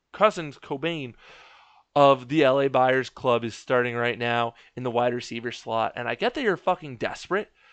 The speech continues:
but dude, I'm looking at your bench, and why are you manifesting Cooper Kupp getting covid? Like, Cooper Kupp is on your bench. He doesn't have covid right now.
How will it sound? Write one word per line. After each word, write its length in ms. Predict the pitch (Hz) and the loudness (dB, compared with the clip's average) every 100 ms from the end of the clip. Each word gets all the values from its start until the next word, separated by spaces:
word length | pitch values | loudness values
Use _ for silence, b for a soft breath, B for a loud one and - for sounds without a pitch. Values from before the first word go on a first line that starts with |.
| b | b
but 280 | - 151 - _ _ | -2 -2 -2 _ _
dude, 200 | 190 196 - | -4 -4 -4
I'm 100 | 160 | -6
looking 220 | 254 269 | -8 -6
at 60 | 202 | -4
your 100 | 147 | -4
bench, 240 | 120 131 | -4 -6
and 100 | 135 | -6
why 180 | 123 175 | -2 -2
are 60 | |
you 160 | 262 254 | -2 -6
manifesting 760 | 175 143 160 160 165 156 180 156 | -6 -4 -4 -4 -6 -6 -10 -12
Cooper 320 | - 147 143 | -12 -8 -8
Kupp 300 | - 131 - | -4 -4 -4
getting 240 | 120 117 | -8 -8
covid? 260 | 104 117 - - b b | -10 -10 -10 -20 b b
Like, 140 | 135 | -10
Cooper 300 | - 220 - | -8 -10 -8
Kupp 240 | - 180 | -4 -4
is 100 | 175 | -4
on 160 | 156 147 | -6 -6
your 100 | 127 | -8
bench. 400 | 113 123 - - _ _ | -4 -6 -6 -20 _ _
He 100 | 160 | 0
doesn't 220 | 196 269 | 2 2
have 320 | 220 127 165 | -2 -4 -4
covid 260 | - 160 127 | -2 -4 -4
right 180 | 92 71 | -6 -6
now. 180 | 78 | -8